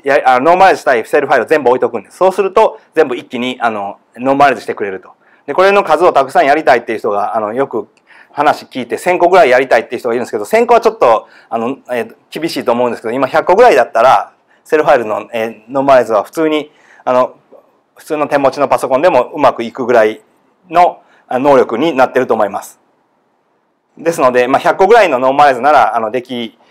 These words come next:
ると思います。で、実は昨日から使っていただいたタ-、ハイポキシアのあのデータは、それでやってて、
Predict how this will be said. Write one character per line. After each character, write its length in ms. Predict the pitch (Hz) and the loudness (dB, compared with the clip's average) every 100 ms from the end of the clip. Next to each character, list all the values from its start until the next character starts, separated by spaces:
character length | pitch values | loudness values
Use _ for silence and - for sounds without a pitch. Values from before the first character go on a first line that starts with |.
| _ 151 | _ -6
る 80 | 147 | -2
と 80 | |
思 140 | 117 208 | 0 -2
い 40 | |
ま 120 | 101 | -6
す。 120 | 98 - | -10 -6
で、 160 | 139 135 | -6 -4
実 200 | - 202 | 0 0
は 100 | 165 | 2
昨 80 | 196 | 2
日 160 | 175 | 2
か 80 | 139 | 4
ら 120 | 120 110 | 2 2
使 160 | 139 | -2
っ 100 | 127 | -2
て 80 | 139 | -4
い 40 | |
た 80 | 123 | -2
だ 80 | 131 | -2
い 80 | 120 | 0
た 120 | 107 | 0
タ-、 180 | 160 143 - | 0 -4 -6
ハ 180 | - 170 | -2 0
イ 40 | |
ポ 120 | 170 | 0
キ 80 | - | -2
シ 100 | - | 0
ア 60 | 117 | 0
の 120 | 104 | 0
あ 60 | 107 | -4
の 120 | 104 | 0
デ 160 | 120 | -2
ー 40 | 110 | 2
タ 180 | 110 107 | 2 6
は、 260 | 120 - _ _ _ | 4 2 _ _ _
そ 120 | 151 | 0
れ 120 | 143 | 2
で 340 | 143 135 123 | 2 2 0
や 140 | 135 123 | 0 -2
っ 60 | |
て 100 | - 123 | -2 -2
て、 220 | 120 | -2